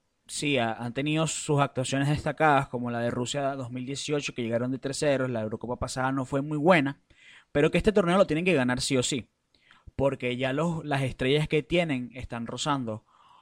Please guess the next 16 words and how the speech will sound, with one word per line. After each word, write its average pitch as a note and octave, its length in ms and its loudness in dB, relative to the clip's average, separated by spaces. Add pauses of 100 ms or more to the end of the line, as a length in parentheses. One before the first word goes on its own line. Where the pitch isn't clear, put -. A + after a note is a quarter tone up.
(200)
los G2+ 340 -6
treinta C3+ 480 4
años. C3 440 -2 (360)
Esta - 300 -6
puede B2+ 180 0
ser C3 220 -2
una C3 180 -2
de C3 80 -2
las B2+ 220 -2
últimas C#3 440 -2
Eurocopas B2+ 480 -2
que C3 120 -2
jueguen C3 320 0
juntos C#3 640 -6 (720)
y B2+ 360 -2
que A2 1000 -2